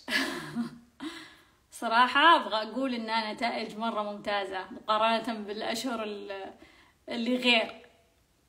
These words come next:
يعني في عرسان أكثر من الصيف، أكثر من شهر الذكورة والأنوثة. <laughs> صح؟ والله.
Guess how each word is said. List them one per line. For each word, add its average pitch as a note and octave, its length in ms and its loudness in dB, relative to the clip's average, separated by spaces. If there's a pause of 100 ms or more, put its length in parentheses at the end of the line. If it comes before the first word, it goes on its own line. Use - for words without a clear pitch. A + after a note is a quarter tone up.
(600)
يعني C4 200 6
في E4+ 220 8
عرسان F#4+ 480 8
أكثر A4+ 680 6
من D4 120 8
الصيف، B3+ 640 0
أكثر F4+ 380 4
من D4 300 6
شهر C4 380 6
الذكورة A#3+ 800 0
والأنوثة. A3+ 600 -4
<laughs> - 0 - (3250)
صح؟ C#4 560 8 (800)
والله. A3+ 640 2